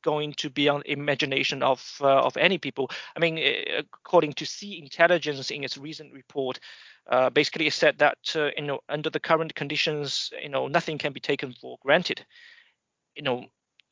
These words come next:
uh, f-, any players, uh, no matter it's a smaller private-owned carriers or a large state-owned carriers, or even the nation itself behind those carriers, can go into default.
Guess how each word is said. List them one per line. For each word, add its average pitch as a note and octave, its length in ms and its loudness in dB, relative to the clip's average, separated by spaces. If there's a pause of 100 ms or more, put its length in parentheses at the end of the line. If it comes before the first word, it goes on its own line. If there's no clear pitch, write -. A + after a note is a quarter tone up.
uh, G#2 160 2
f-, - 240 -8 (380)
any G#3+ 280 4 (160)
players, C#3 720 -2
uh, A#2 360 -2 (440)
no C#3+ 80 -8
matter C#3+ 640 0
it's A#2+ 140 -10
a - 60 -12
smaller D3 420 -2
private-owned D3 800 0 (180)
carriers C#3+ 580 4 (440)
or G#3+ 320 8
a C#3+ 300 2
large D3 440 6
state-owned D#3 500 -2
carriers, A#2+ 640 0 (100)
or D3 140 -2
even G#3 220 0
the F#3+ 60 2
nation E3+ 640 2 (360)
itself E3+ 400 4
behind F3 400 2
those C3+ 160 -6
carriers, C3 560 2 (480)
can G3+ 380 2 (800)
go D3 180 2
into D3+ 220 -6
default. - 500 -8